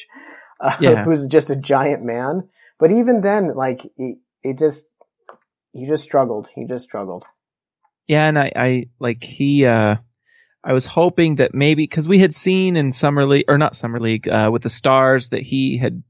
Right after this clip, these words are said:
Speaker 2: kind of shot pretty well from three, uh, and it just didn't look like it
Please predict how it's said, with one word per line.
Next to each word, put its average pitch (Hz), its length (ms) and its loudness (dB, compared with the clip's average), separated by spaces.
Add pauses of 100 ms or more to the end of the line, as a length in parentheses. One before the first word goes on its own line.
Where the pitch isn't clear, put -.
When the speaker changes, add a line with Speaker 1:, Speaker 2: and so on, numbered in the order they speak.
(220)
Speaker 2:
kind 165 160 -2
of 143 80 -4
shot - 320 0
pretty 156 180 -2
well 123 220 0
from 127 220 -10
three, 123 420 -2 (560)
uh, 101 380 0 (160)
and 117 440 0
it 123 60 -8
just 156 220 -4
didn't 165 160 -2
look 165 160 -8
like 170 160 -4
it 147 180 0